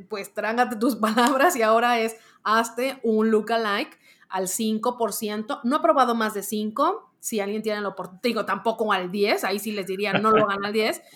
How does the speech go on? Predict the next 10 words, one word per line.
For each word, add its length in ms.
porque 340
ya 140
es 120
como, 300
pues, 180
todo 220
el 100
mundo, 460
¿no? 200
Entonces, 640